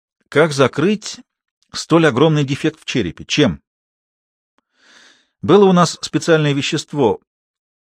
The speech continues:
проткарил, быстро затвердевающая пластмасса, которую охотно используют и нейрохирурги, и стоматологи.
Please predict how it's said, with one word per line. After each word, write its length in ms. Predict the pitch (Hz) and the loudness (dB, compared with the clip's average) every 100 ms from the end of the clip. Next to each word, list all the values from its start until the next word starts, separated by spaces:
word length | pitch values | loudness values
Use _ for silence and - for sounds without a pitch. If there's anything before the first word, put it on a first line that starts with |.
| _ | _
проткарил, 640 | - 131 - 151 143 95 67 _ _ | -4 -2 -2 -2 -2 -4 -10 _ _
быстро 500 | - 95 135 - 117 | -10 -6 -6 -2 -2
затвердевающая 720 | 104 113 107 98 117 107 - 107 | -2 -4 -6 -4 0 -2 -2 -6
пластмасса, 540 | 110 - 165 185 - | -6 -4 -6 -6 -8
которую 420 | 110 117 107 104 | -6 -4 -4 -4
охотно 320 | 107 123 113 | -8 -8 -6
используют 580 | 107 - 107 90 98 92 | -6 -4 -6 -4 -8 -8
и 120 | 107 | -8
нейрохирурги, 800 | 107 107 95 92 101 143 170 131 | -4 -2 -4 -4 -6 -4 -6 -8
и 40 | 90 | -8
стоматологи. 640 | - 101 165 165 131 120 | -6 -6 -4 -4 -4 -8